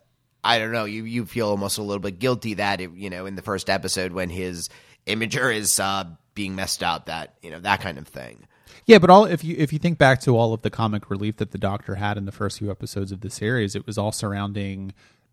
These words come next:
Speaker 2: uh, either people being a dick
Speaker 1: Yeah.
Speaker 2: to him or people <laughs> ignoring him. And, and now that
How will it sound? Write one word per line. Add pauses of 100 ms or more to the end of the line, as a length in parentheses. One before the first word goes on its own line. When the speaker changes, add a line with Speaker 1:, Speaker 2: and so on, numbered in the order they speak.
Speaker 2:
uh, (120)
either
people
being
a
dick
Speaker 1:
Yeah.
Speaker 2:
to
him
or
people
<laughs>
ignoring
him.
And,
and
now
that